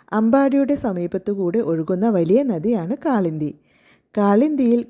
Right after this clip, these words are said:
കാളിയൻ എന്നു പേരായ ഉഗ്രവിഷമുള്ള ഒരു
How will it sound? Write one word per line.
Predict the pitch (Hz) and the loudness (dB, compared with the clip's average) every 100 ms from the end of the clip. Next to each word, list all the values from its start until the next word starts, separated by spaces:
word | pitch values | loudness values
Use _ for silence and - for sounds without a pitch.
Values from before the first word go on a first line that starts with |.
| - | -6
കാളിയൻ | 190 185 196 233 294 | -2 2 2 0 -2
എന്നു | 185 185 | -6 -6
പേരായ | 202 190 160 165 160 226 - | -4 -4 -2 -4 -4 -6 -6
ഉഗ്രവിഷമുള്ള | 208 180 240 262 185 180 175 165 254 - | -6 0 2 2 0 -4 -4 -4 -4 -2
ഒരു | 233 | -4